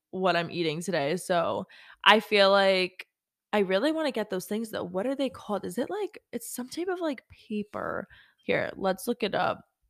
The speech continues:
I'll look it up after. I don't wanna bore you guys. If you guys are listening to this and you know what I'm talking about, you're probably like,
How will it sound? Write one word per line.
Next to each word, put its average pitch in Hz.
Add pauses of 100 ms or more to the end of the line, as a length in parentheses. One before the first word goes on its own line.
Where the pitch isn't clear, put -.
(160)
I'll 220
look 214
it 185
up 147
after. 98
I 170
don't 170
wanna 175
bore 151
you 156
guys. 165
If 185
you 190
guys 190
are 262
listening 190
to 196
this 196
and 180
you 175
know 160
what 160
I'm 170
talking 185
about, 202
you're 175
probably 175
like, 170